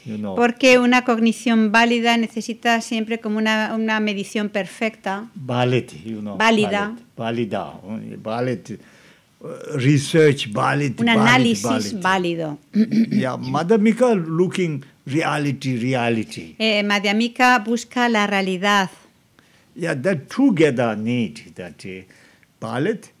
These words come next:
Speaker 1: and reality. Together this logic go, then very helpful.
Speaker 2: Entonces necesitamos como, eh, conjugar esa cognición, ese análisis válido o razonamiento válido sobre la realidad,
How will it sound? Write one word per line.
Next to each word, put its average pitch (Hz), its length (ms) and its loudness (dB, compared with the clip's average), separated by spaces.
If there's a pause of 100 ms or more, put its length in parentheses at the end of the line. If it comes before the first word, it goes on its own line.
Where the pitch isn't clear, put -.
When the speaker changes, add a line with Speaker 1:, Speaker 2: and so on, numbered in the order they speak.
Speaker 1:
and 123 320 -6 (360)
reality. 120 840 -2
Together 151 680 2
this 117 260 -4
logic 123 560 0 (140)
go, 156 300 2
then 147 320 2
very 151 320 6
helpful. 117 380 -4
Speaker 2:
Entonces 247 260 -4
necesitamos 233 800 -4
como, 220 480 -2
eh, 214 400 0
conjugar 220 800 0 (320)
esa 226 760 0
cognición, 226 920 -2
ese 220 480 0
análisis 220 720 -2 (100)
válido 233 720 2 (240)
o 220 80 -4
razonamiento 214 580 -2
válido 226 540 0
sobre 226 680 0
la 208 200 0
realidad, 196 460 -2